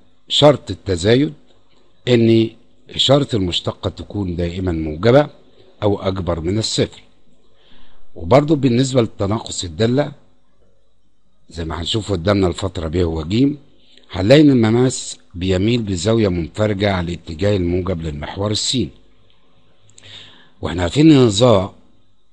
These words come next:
أو ظل الزاوية المنفرجة بيكون سالب، إنه بتقع في الربع التاني، وبالتالي إشارة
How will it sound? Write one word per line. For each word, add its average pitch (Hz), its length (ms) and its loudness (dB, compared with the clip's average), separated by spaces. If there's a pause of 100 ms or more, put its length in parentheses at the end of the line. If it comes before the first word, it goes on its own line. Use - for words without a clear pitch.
(160)
أو 82 140 -4
ظل 107 300 0
الزاوية 92 400 -2
المنفرجة 113 680 -4 (760)
بيكون 101 400 -4
سالب، 110 400 2 (640)
إنه 78 140 -16
بتقع 92 320 -8
في - 140 -12
الربع 92 220 -6
التاني، 104 460 0 (680)
وبالتالي 120 640 0
إشارة 110 320 0